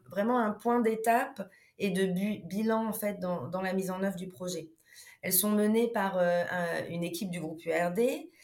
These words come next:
avec des gens donc, qui sont externes en fait à la mise en œuvre, euh, quotidienne du projet, et elles permettent à l'équipe opérationnelle,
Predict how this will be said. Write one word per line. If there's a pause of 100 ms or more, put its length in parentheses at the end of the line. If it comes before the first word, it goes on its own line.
(200)
avec
des
gens
donc,
qui
sont
externes
en
fait
à
la
mise
en
œuvre,
euh, (300)
quotidienne
du
projet,
et
elles
permettent
à
l'équipe
opérationnelle,